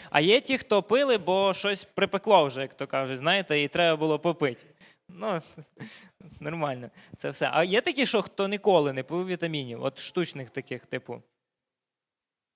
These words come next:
Є. Добре, гаразд. Е, якщо трошки про вітаміни, то взагалі, що на відміну від ферментів та гормонів, більшість вітамінів, вони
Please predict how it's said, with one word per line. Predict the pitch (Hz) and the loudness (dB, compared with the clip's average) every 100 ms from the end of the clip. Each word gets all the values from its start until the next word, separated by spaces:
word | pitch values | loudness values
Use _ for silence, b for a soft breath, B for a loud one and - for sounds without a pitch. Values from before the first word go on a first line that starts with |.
| _ _ _ _ _ 117 - | _ _ _ _ _ -20 -20
Є. | 139 120 113 - - - | -12 -10 -12 -16 -20 -20
Добре, | - 180 135 120 113 - | -20 -4 0 0 -2 -12
гаразд. | 151 143 156 113 - - B B B 175 | -8 -2 -2 -4 -14 -20 B B B -8
Е, | 143 143 143 | -4 -4 -4
якщо | 147 147 208 214 | -6 -6 -6 -6
трошки | - 214 202 208 | -4 -6 -2 -4
про | - 190 | -2 -2
вітаміни, | 190 196 208 330 294 | -2 -2 -4 -2 -2
то | 170 170 165 156 - b b b | -2 2 2 2 -2 b b b
взагалі, | 143 139 160 185 277 185 | -12 -6 -4 -4 -4 -4
що | - 170 | -4 -4
на | 165 | -4
відміну | 160 170 220 226 | -4 -4 -6 -4
від | 180 196 | -4 -6
ферментів | - 170 175 208 196 165 | -4 -4 -2 -4 -4 -6
та | - | -4
гормонів, | 160 175 233 330 190 123 | -6 -4 -4 -4 -6 -8
більшість | 165 214 196 170 | -8 -6 -8 -8
вітамінів, | 160 165 247 285 151 | -8 -8 -6 -6 -6
вони | 147 185 214 | -6 -6 -8